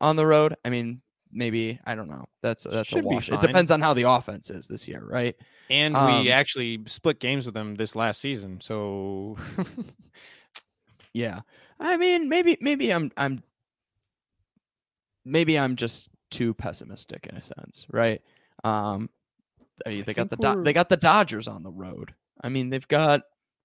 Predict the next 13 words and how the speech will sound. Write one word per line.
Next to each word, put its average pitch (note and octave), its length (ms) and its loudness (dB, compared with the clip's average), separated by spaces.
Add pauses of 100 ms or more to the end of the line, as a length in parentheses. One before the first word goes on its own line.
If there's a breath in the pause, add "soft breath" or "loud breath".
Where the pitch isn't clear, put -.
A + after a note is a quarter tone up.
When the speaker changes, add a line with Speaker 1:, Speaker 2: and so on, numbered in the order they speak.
(180)
Speaker 1:
the C#3+ 80 4
Mets D#3 560 2
on A#2 160 0
the G#2+ 100 -4
road. C#2+ 460 -6 (840)
They've A#2 200 -10
got B2 440 2 (1300)
Washington. B2 640 0
I B2 80 -6
mean, G2+ 140 -10
Washington's - 500 -12
not - 160 -16
good, - 200 -12